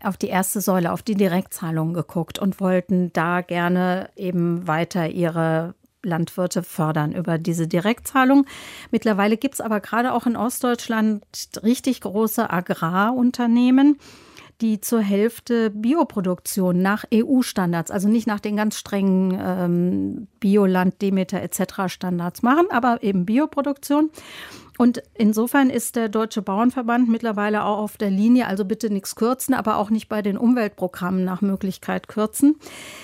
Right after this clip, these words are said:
Aber je weniger Bindung an Ökoregeln bei den Direktzahlungen, also den Zahlungen pro Hektar, desto besser. Die Arbeitsgemeinschaft Bäuerliche Landwirtschaft, das sind sozusagen, die ist so eine Art kleine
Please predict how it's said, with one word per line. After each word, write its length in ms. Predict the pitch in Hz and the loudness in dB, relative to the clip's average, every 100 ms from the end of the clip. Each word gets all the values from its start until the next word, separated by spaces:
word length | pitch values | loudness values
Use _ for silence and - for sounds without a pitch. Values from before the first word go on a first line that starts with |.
| - - - | -20 -6 2
Aber 280 | 208 226 220 | 4 4 4
je 200 | 190 190 | 2 2
weniger 380 | 226 226 196 175 | 4 4 2 0
Bindung 440 | 202 285 277 208 | 4 6 6 2
an 160 | 196 196 | -2 -2
Ökoregeln 840 | 240 277 262 226 214 226 214 196 | -2 0 2 2 0 0 0 0
bei 180 | 208 202 | 0 0
den 240 | 196 190 | 0 0
Direktzahlungen, 840 | 190 196 285 - - 185 180 180 | 0 -2 -4 -6 -4 0 0 0
also 220 | 190 190 202 | -2 -4 -2
den 220 | 196 196 | 0 -2
Zahlungen 460 | 208 202 190 190 | -2 0 0 0
pro 180 | - 196 | -2 -2
Hektar, 440 | 190 240 - 214 208 | 0 -2 0 0 2
desto 440 | 196 202 - 185 | 0 -2 -2 -8
besser. 500 | 175 196 - 269 302 339 - - - - - - _ | -4 -4 2 4 4 0 -10 -20 -20 -20 -18 -20 _
Die 280 | 220 208 220 | 0 2 2
Arbeitsgemeinschaft 960 | 226 254 247 - 233 220 214 226 214 - | 2 2 2 0 0 2 2 -2 -6 -2
Bäuerliche 560 | 208 196 190 190 - | 0 2 0 -4 -4
Landwirtschaft, 680 | 185 220 302 285 - 247 - | 0 2 2 0 -2 -6 -4
das 100 | 202 | -2
sind 160 | 220 214 | -2 -2
sozusagen, 580 | 196 - 202 196 190 | -6 -6 -6 -4 -2
die 80 | 185 | -2
ist 140 | 185 - | -6 -4
so 80 | |
eine 140 | 185 180 _ - | -4 -4 _ -4
Art 200 | 190 - | -4 -4
kleine 840 | - 190 196 190 185 185 185 - | -2 2 4 4 2 0 -4 -8